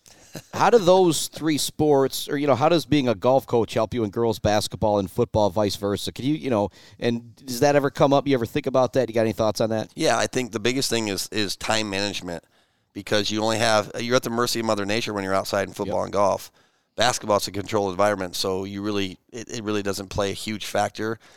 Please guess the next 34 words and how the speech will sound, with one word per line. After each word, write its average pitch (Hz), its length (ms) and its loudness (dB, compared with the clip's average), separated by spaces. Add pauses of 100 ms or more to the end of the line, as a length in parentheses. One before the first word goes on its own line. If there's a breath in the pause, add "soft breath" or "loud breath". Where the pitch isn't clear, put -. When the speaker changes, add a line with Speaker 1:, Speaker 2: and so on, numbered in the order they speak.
(200 soft breath)
Speaker 2:
in 104 120 -6
a 98 60 0
lot 98 160 2
of 101 80 -2
things 107 220 -4
with 95 140 -4
weather, 95 280 0
really, 107 220 -2
unless 98 240 -4
you, 95 80 -6
there's 92 220 -6
no 92 120 -8
school 95 220 -10
or 95 80 -4
something 92 260 -8
like 92 140 -8
that. 95 220 -4
But 107 180 0 (580 loud breath)
out 143 200 2
here 165 160 0
on 135 80 0
the 110 60 -6
golf 110 280 4
course, 101 380 -2
because 107 320 -2
you're 110 140 0
by 104 160 4
yourself, 101 440 0
you're 98 100 -8
playing 117 280 -2
against 107 260 -4
the 92 80 -10
course, 104 340 0
so 98 440 0